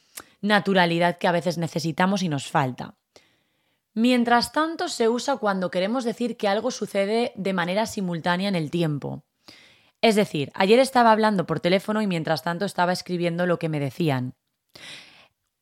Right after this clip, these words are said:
Os recomiendo que mientras yo digo estos ejemplos, y los digo en voz alta y los digo a,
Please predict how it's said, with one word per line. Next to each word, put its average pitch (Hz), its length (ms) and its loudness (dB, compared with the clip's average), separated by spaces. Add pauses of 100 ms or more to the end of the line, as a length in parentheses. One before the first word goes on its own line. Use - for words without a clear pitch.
(400)
Os - 260 6
recomiendo 220 640 4
que 196 100 -4
mientras 160 480 -4
yo 190 140 -4
digo 302 180 -6
estos 202 240 -6
ejemplos, 185 680 -6
y - 40 -10
los 147 160 -4
digo 175 160 0
en 185 80 -2
voz 147 200 -4
alta 175 380 2
y 160 40 0
los 143 160 -2
digo 175 200 2
a, - 180 0